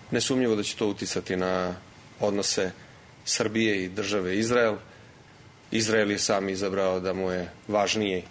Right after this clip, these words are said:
interes vezivanja za Sjedinjene Države i ono što je važno Sjedinjenim Državama nego što je to Srbija i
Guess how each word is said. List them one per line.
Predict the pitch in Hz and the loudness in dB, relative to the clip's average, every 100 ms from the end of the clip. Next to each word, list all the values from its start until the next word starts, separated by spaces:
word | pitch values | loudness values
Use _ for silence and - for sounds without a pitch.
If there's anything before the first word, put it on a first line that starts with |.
| - - - - - - - | -18 -20 -20 -20 -20 -20 -6
interes | 110 101 104 95 - | -4 -2 0 0 -2
vezivanja | 95 101 101 98 90 | -2 -2 0 -2 -2
za | 92 | -2
Sjedinjene | - 98 98 95 90 | -2 -2 -2 -2 -4
Države | 90 101 107 101 | -4 0 0 0
i | 98 | 0
ono | 95 95 | -2 -4
što | - 98 | -4 -2
je | |
važno | 95 92 92 | 0 -2 -2
Sjedinjenim | - 98 98 90 90 | -4 -2 -2 -4 -4
Državama | 92 98 98 92 | -4 -2 0 -2
nego | 90 92 | -4 -4
što | - 87 | -4 -6
je | |
to | - - | -4 -4
Srbija | 107 107 113 | -2 0 2
i | 101 | 2